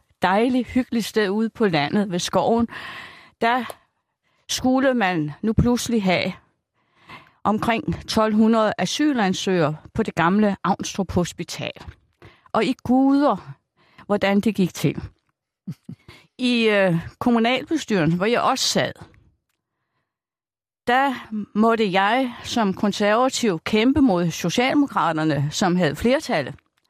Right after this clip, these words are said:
Jeg vidste, at disse mennesker kom. Og det lille samfund derude i Ny Tolstrup, jeg vidste også, at der var masser af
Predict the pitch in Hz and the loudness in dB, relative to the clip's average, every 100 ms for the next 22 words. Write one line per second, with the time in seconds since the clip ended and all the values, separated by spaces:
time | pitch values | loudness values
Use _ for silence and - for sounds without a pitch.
0 | _ - - 226 - 262 262 294 - 269 | _ -20 -20 -14 0 0 2 -2 -2 -2
1 | 143 190 254 285 285 220 214 262 - 220 | 0 0 0 0 0 0 -2 -4 -6 -6
2 | - 139 - - _ _ - - 214 294 | -2 -2 -4 -14 _ _ -10 -6 -2 0
3 | 247 285 302 - - 240 311 - 262 196 | 2 2 0 -2 0 2 2 2 0 0
4 | 190 175 220 262 240 190 - 190 139 - | -2 -2 -2 0 2 2 0 -2 -2 -6
5 | - 175 190 202 247 262 - - 175 226 | -6 -4 -2 -2 -4 -4 -4 0 0 0
6 | 262 - 220 226 208 196 185 196 254 - | -2 -2 -2 0 0 0 0 0 0 -2
7 | 269 - 202 | -2 0 -2